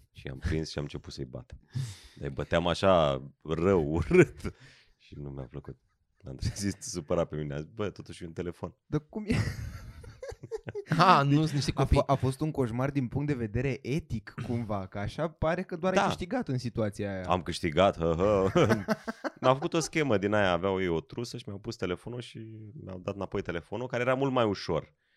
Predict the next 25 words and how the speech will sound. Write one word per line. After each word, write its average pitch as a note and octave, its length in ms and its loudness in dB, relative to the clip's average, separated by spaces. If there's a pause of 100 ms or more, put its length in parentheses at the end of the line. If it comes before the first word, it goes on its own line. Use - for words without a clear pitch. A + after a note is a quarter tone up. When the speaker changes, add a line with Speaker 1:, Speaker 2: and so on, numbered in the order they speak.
(120)
Speaker 1:
Și - 160 -20
mi F#2 80 -8
s-a G#2 100 -2
părut A2+ 220 -4
mie G#2 180 -2
ceva D#2+ 300 -4
ciudat D#2 260 -4
că E2 120 -8
e D2+ 80 -2
ușor D2 260 -6
telefonul. C#2 500 -12
Și - 200 -20
după D2 180 -14
aia D2+ 220 -6
era, D#2 140 -4
de D2+ 80 -4
fapt, - 260 -10 (340)
o D#2 140 -6
husă E2 280 -6
goală C2 580 -2 (240)
Speaker 3:
<laughs> D#2+ 420 -10
Speaker 1:
într-o... C#2 220 -14 (920)
ceva, D2+ 260 -6
o, C#2 200 -12 (380)
o E2 80 -20